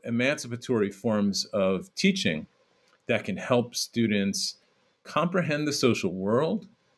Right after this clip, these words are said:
comprehend themselves, comprehend themselves in relation to the social world.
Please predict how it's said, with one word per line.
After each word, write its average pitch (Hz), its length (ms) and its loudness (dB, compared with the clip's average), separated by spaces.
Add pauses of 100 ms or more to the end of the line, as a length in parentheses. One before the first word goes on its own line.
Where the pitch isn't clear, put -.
comprehend 120 580 0
themselves, 117 880 -4
comprehend 123 500 0
themselves 110 440 0
in 107 100 2
relation 92 680 0
to - 400 0 (280)
the 113 80 -4
social 101 400 2
world. 87 400 -2